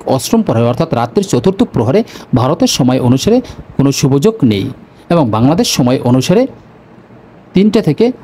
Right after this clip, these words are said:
তিনটা তেইশ মিনিটের মধ্যে যদি আপনি মিলন করবেন, তবে সেই গর্ভে একটি কন্যা সন্তানের শুভযোগ রয়েছে। এই শুভক্ষণে গর্ভে যদি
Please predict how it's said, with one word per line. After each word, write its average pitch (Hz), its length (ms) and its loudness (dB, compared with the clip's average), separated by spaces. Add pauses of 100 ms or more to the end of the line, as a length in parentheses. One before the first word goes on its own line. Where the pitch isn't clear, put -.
(160)
তিনটা 139 320 2 (320)
তেইশ 247 280 2
মিনিটের 131 300 2
মধ্যে 135 180 2
যদি 180 280 0
আপনি 120 240 -4
মিলন 131 260 4
করবেন, 202 260 2 (180)
তবে 123 240 0
সেই 185 180 2
গর্ভে 127 220 0
একটি 233 160 0 (1900)
কন্যা 180 260 2
সন্তানের 156 440 0 (240)
শুভযোগ 147 440 0
রয়েছে। 107 320 -2 (480)
এই 226 60 4
শুভক্ষণে 180 560 2 (400)
গর্ভে 135 320 2
যদি 131 180 2